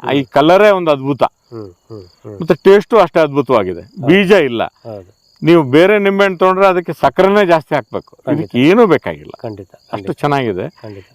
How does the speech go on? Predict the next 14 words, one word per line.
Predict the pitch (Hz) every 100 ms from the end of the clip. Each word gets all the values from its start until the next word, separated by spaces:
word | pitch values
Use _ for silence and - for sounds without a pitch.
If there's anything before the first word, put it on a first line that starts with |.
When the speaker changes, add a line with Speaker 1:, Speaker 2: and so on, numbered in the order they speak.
| _
Speaker 1:
ಹಂಗಾಗಿ | 139 147 165 165
ಇದು | 143 160
ಟೇಬಲ್ | - _ 165 196 226
ಪರ್ಪಸ್ | - 143 - 143 - 135
ಮೂಸಂಬಿ | 135 127 - 107 101
ಅಂತೇಳಿ. | 85 76 76 - _ -
Speaker 2:
ಹಾ, |
ಹಾ, | 110
Speaker 1:
ಹಾ, | 92 101
Speaker 2:
ಹಾ. | 98 87 _
Speaker 1:
ಟೇಬಲ್ | 151 170 180 151
ಪರ್ಪಸ್ | 104 - 107 -
ಅಂತ. | 85 123
Speaker 2:
ಹ್ಮ್. | - _ 117 98